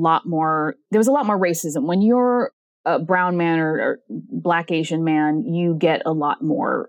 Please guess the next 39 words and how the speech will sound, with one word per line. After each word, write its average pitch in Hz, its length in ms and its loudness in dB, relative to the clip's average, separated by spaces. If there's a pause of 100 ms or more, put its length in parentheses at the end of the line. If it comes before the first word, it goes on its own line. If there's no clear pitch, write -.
(160)
racism. - 640 -4 (320)
And 196 140 2
that 208 160 -2
limited 202 320 2
his 170 160 0
life 165 220 0
in 165 80 0
New 156 100 2
Hampshire 160 320 -2
quite 156 260 -4
a 143 40 0
bit. - 360 -4
So 185 220 0
he 208 240 0
didn't 185 200 2
have 190 220 2
any 180 140 -2
good 139 160 -4
feelings 139 380 -2
about - 240 -2
it. - 120 -4 (180)
We 190 120 2
used 196 100 -2
to - 60 -4
talk 247 220 0
about 196 160 0
it, 165 40 0
and 165 80 -2
I 170 40 -4
say, 180 160 -2
"You 202 60 0
know 240 100 2
what? 247 160 0 (240)
But 240 320 2
we 262 200 2
got, 240 380 0
like 226 220 0
you 214 100 0
said, 185 420 0